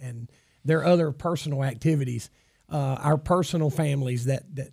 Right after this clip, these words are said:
sacrifice their time and pick up the slack when we can't be there. Um,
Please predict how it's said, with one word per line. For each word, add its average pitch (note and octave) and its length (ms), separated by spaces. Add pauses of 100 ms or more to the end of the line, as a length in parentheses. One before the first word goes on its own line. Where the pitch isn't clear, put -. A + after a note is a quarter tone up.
sacrifice C3+ 640
their D3 180
time C#3+ 380
and A#2+ 100
pick D3+ 200
up D3+ 140
the C#3 60
slack C#3 340
when C3+ 140
we C#3 80
can't C3+ 300
be C#3+ 140
there. C#3 340 (460)
Um, B2 440